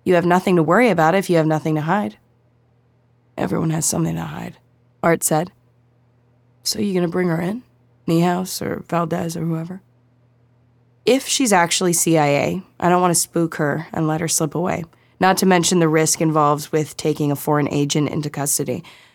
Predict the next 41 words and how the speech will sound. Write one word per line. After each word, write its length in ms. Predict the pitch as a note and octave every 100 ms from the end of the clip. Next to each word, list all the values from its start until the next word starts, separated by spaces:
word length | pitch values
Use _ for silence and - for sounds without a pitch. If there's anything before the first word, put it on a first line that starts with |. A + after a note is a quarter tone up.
| _ _ _ _
I'll 100 | -
let 140 | D#3+ E3+
our 80 | E3
contact 460 | F3+ F#3 F#3 E3+
know 140 | E3 D#3
about 200 | D3+ C#3+
this 160 | C#3+
video, 280 | D3+ D3 D#3+
and 100 | E3
then 100 | D#3
we'll 100 | D3+
see 160 | - D3+
if 120 | D3
we 60 |
can 140 | - C#3+
find 240 | D#3 D#3
her. 160 | D3 - _ _ _ _ -
Keep 180 | - -
tabs 280 | D#3+ D#3+ F3+
on 120 | D#3
her." 140 | D3 _ _ _ _ _ _ _ _ _
He 100 | F#3+
nodded. 400 | E3 D#3+ C#3 - _ _ _ _ _ _ _
"Good. 260 | - G#3 - _ _ _
That's 160 | - -
how 140 | -
I'd 180 | E3 E3
play 200 | - -
it." 120 | - _ _ _ _ _ _ _ _ _ _ _ -
That 260 | F3+ G3+
bought 220 | - F#3+ -
them 160 | F#3+
some 280 | F3+ F3 D#3
time 260 | - D#3 C#3+
at 120 | -
least, 360 | A2+ - - - _ _ _ _
but 120 | F3
the 100 | D#3
net 220 | D#3+ D3+ -
was 140 | -
tightening. 480 | - A#2+ - -